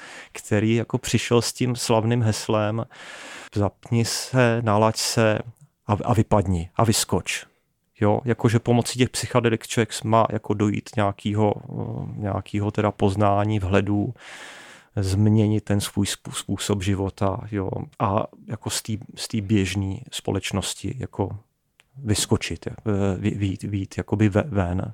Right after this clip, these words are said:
jo. A, eh, naopak prostě v rámci tyhle ty, tyhle ty, eh, vědci nebo ty osobnosti tyhle ty, ne, psychedelické revoluce, jak byla v šedesátých letech, ty psychedelické renesance zdůrazňujou,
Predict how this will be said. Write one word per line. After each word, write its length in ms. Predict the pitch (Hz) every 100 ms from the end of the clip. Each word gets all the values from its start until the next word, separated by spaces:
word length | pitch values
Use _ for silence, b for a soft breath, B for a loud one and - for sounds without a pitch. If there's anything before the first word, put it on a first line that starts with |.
| -
jo. 220 | 95 90 B B B B B B B B -
A, 380 | 101 90 85 90
eh, 600 | 98 98 95 98 95 98 -
naopak 580 | 98 - 110 131 131 - -
prostě 300 | - - 127
v 40 |
rámci 340 | 117 107 110 -
tyhle 200 | 117 117
ty, 140 | -
tyhle 260 | - 117 120
ty, 220 | - 104
eh, 40 | 80 - 98 101
vědci 480 | 95 98 - - 110
nebo 180 | 107
ty 160 | 107 117
osobnosti 600 | 104 - 104 107 - 110
tyhle 280 | - 101 104
ty, 260 | - 113 -
ne, 180 | 107 104
psychedelické 640 | - - - 107 107 - 113
revoluce, 500 | 104 - 104 - -
jak 120 | 101
byla 140 | 101 101
v 60 |
šedesátých 640 | - 101 - 104 101 110
letech, 260 | 101 - -
ty 120 | - -
psychedelické 600 | - 101 98 95 - 110
renesance 500 | 95 92 92 - 104
zdůrazňujou, 720 | 98 92 90 90 95 90